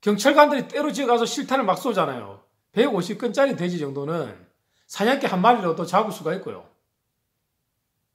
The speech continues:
뭐 부상 없이요. 그리고 백오십 건짜리 돼지 그냥 사냥꾼 부르면 총 한 방으로 잡아줘요. 그냥 한 방으로 딱 죽입니다.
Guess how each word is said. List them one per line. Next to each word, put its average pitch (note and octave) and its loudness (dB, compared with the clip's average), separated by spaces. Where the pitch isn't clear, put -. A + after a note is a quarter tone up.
뭐 D#3+ -4
부상 E3+ 2
없이요. C3+ -4
그리고 A3+ 0
백오십 G#3 2
건짜리 B3 0
돼지 G3+ -6
그냥 F#3+ -2
사냥꾼 B3 0
부르면 G#3 0
총 B3 2
한 D4 6
방으로 G#3+ 2
잡아줘요. F#3 0
그냥 G2 -20
한 B3+ 0
방으로 A3+ 0
딱 - -6
죽입니다. C3 -8